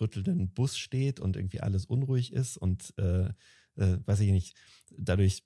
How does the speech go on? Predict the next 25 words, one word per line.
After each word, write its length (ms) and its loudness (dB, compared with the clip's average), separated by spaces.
zweimal 300 2
das 140 4
Passwort 320 -2
falsch 240 -2
angegeben 460 0
wird 200 0
und 80 -6
dann 100 0
kann 120 2
man 100 2
sich 120 -4
gar 140 0
nicht 160 -2
mehr 120 0
einloggen, 440 0
sondern 280 -2
es 120 -6
wird 120 -4
zehn 140 0
Minuten 220 2
gesperrt 420 -4
oder 140 -4
all 140 2
diese 240 0
Sachen, 420 0